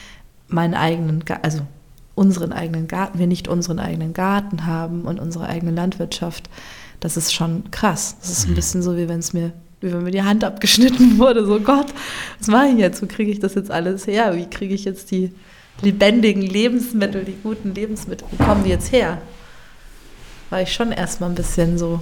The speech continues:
Speaker 1: „Hups.“ Ja, mal gucken, wie das jetzt funktioniert.
Speaker 2: Hast du immer einen Plan oder lässt du dich treiben?
Speaker 1: Also, ich glaub, ich,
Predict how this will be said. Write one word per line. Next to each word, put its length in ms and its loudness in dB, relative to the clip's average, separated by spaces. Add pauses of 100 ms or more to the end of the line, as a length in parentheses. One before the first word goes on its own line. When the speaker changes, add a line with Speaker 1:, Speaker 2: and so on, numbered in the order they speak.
Speaker 1:
„Hups.“ 320 0 (880)
Ja, 360 4
mal 100 0
gucken, 460 0
wie 80 -2
das 180 -4
jetzt 280 -6 (280)
funktioniert. 640 -4 (880)
Speaker 2:
Hast 220 0
du 40 2
immer 140 4
einen 140 -2
Plan 400 -2
oder 180 2
lässt 240 -2
du 60 -6
dich 160 -6
treiben? 500 -10 (840)
Speaker 1:
Also, 240 2 (180)
ich 160 -8
glaub, 320 0
ich, 260 -6